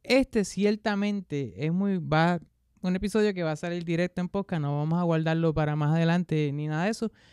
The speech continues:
Va a salir corrido, so, lamento que la semana pasada no hubo uno, pero hay podcast de Intelecto y hay YouTube de Intelecto. Acá en YouTube es donde estrenan primero y los podcasts son episodios viejos y qué sé yo. Gracias a todos los que aportaron en el super chat del pasado episodio de Intelecto. Eso vale mucho, eh, lo aprecio un montón.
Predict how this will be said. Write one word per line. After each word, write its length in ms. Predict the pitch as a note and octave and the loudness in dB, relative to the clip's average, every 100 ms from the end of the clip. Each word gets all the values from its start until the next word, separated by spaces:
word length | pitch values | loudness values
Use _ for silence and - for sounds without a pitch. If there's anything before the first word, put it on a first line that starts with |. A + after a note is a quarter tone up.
| _ _ | _ _
Va 60 | D3+ | -2
a 20 | |
salir 240 | D3+ F#3 G3+ | 0 0 2
corrido, 420 | G#3 G#3+ B3+ A3 | 2 2 2 2
so, 420 | - F3 E3 D3+ - - | 2 2 2 0 -4 -10
lamento 480 | D3+ D3 D3+ D#3 F#3+ | 0 2 4 4 4
que 80 | G3+ | 2
la 80 | |
semana 240 | G#3 G#3 G3+ | 4 2 2
pasada 300 | G3+ G#3 G#3 | 2 4 4
no 120 | G#3+ | 4
hubo 260 | A3+ B3 B3+ | 6 6 4
uno, 240 | C#4+ B3 | 2 0
pero 300 | G3 F3 C#3+ - _ - | 2 2 0 -6 _ -2
hay 220 | D#3+ F3+ | 0 2
podcast 460 | - G#3 A3 G3+ | 2 2 2 0
de 80 | F#3 | 0
Intelecto 540 | G3 G#3 A3 A3+ G#3+ F3+ | -2 0 0 0 0 0
y 100 | D#3 | 0
hay 120 | D#3 | 0
YouTube 260 | E3+ E3 F3+ | 0 0 -2
de 60 | |
Intelecto. 480 | F3+ F#3 F#3+ - E3+ - _ _ _ | -2 0 -2 -2 -8 -10 _ _ _
Acá 180 | D3+ D3+ | -4 0
en 80 | F3 | 0
YouTube 260 | G3+ A#3+ A#3 | 0 0 0
es 60 | |
donde 200 | G3+ G#3 | 0 -2
estrenan 340 | F#3 E3+ E3+ G3 | -2 -2 -2 -4
primero 520 | G3+ A3 B3+ B3 A3 | -4 -2 0 0 0
y 80 | F3+ | 0
los 120 | D#3 | -2
podcasts 300 | F3 F#3 G3+ | -4 -6 -4
son 140 | G#3+ | -4
episodios 420 | G#3+ F#3+ G3 G#3 | -4 -4 -2 -2
viejos 140 | F#3 G3+ | 0 0
y 20 | |
qué 80 | F#3 | 0
sé 120 | - | -2
yo. 100 | D3 C#3+ _ _ _ _ | -2 -4 _ _ _ _
Gracias 400 | - G3 A#3 C#4 C4+ | 2 4 4 4 2
a 20 | |
todos 220 | B3+ C4 | 4 4
los 100 | C4 | 4
que 80 | A#3+ | 2
aportaron 640 | A3+ G#3 G3+ G#3 A3+ A#3+ | 2 2 2 4 4 6
en 80 | A3+ | 6
el 100 | G#3 | 4
super 340 | - G#3+ A3 G#3+ | 4 6 6 4
chat 260 | A3 G#3+ | 4 2
del 580 | F#3 F3 E3 D#3+ D#3 D3+ - | 2 0 0 0 0 -2 0
pasado 540 | D3 C#3 E3 E3 F#3+ | 0 0 2 2 2
episodio 380 | G3+ G3+ G3 G3 | 0 -2 -2 0
de 80 | G3 | 2
Intelecto. 640 | F#3+ F3 F3+ G3+ G3 F3+ | 2 2 0 0 -2 0
Eso 300 | C#3 D#3+ E3+ | 0 0 2
vale 220 | E3 D#3+ | 2 4
mucho, 440 | F3 A3 - G#3 E3 | 6 6 4 0 2
eh, 320 | D3 C#3+ C3+ | 2 2 2
lo 80 | C#3+ | 2
aprecio 400 | C#3+ D3+ D#3+ G3+ | 2 2 2 2
un 80 | F#3+ | 4
montón. 440 | F3+ - G#3+ G#3+ | 2 2 2 2